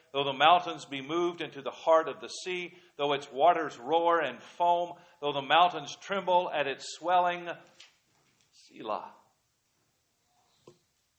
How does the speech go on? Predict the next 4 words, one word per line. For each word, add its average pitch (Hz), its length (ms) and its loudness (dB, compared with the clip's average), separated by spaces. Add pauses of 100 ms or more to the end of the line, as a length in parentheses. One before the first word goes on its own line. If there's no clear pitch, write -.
(1700)
I 127 60 -10
think 147 200 -14
the 139 80 -20 (180)
psalmist 143 520 -8